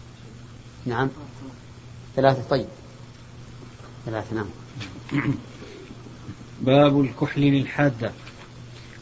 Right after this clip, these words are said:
Speaker 2: حدثنا آدم بن إيا-، بن أبي إياس قال حدثنا شعبة قال حدثنا حميد بن نافع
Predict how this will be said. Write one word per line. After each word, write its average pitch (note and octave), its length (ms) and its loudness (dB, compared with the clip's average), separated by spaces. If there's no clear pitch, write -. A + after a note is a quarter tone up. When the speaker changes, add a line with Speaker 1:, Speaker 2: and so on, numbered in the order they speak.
Speaker 2:
حدثنا C#3+ 580 6
آدم C#3 260 8
بن C3 140 4
إيا-، C#3+ 320 8
بن C3 160 4
أبي C#3 260 6
إياس C#3+ 480 6
قال C3+ 160 8
حدثنا C#3 480 6
شعبة C#3+ 360 6
قال C3+ 120 6
حدثنا C#3 500 4
حميد C#3 320 8
بن B2+ 120 4
نافع C3+ 380 6